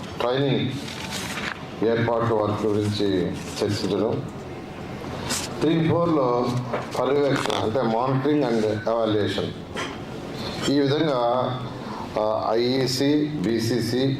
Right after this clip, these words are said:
సీబీని వాటిని మళ్ళా మానిటరింగ్ చేయటం, ఎవాల్యుయేషన్ చేయటం, ఒక చక్కటి వర్క్షాప్ని ఈరోజు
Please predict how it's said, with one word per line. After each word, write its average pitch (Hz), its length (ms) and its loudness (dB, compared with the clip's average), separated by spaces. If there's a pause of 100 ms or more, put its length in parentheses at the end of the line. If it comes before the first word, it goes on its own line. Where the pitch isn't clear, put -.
(100)
సీబీని 117 720 2 (1040)
వాటిని 151 420 2
మళ్ళా 131 600 2
మానిటరింగ్ 135 480 2
చేయటం, 135 580 2 (300)
ఎవాల్యుయేషన్ 120 500 2
చేయటం, 110 260 2
ఒక 107 400 -2
చక్కటి 110 640 0 (440)
వర్క్షాప్ని 113 480 0
ఈరోజు 107 420 2